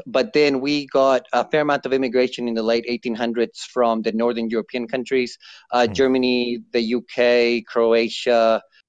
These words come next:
Speaker 1: um, and a few other places, because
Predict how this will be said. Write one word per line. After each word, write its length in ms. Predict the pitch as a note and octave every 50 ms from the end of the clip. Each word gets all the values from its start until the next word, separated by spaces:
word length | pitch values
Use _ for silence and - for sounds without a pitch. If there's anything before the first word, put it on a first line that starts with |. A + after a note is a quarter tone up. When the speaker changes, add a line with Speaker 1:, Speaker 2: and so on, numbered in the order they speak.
| _ _ _ _
Speaker 1:
um, 800 | - B2 A#2+ A#2 A#2 A2+ A2 A2 G#2+ G#2+ G#2 G#2 G2+ G#2 G2+ G#2+ - _ _
and 340 | A#2+ A#2+ A#2+ A#2 A#2 A2+ A2+
a 80 | A2+
few 300 | G#2+ - - - C3 B2+
other 180 | A#2+ A#2+ A2+ A#2
places, 720 | A2+ _ - A#2+ A#2+ A#2 G#2+ - - A#2 A2 G#2 - - _ _ _ _ _ _ _
because 440 | - C3 A2+ C#3+ C#3 - - - _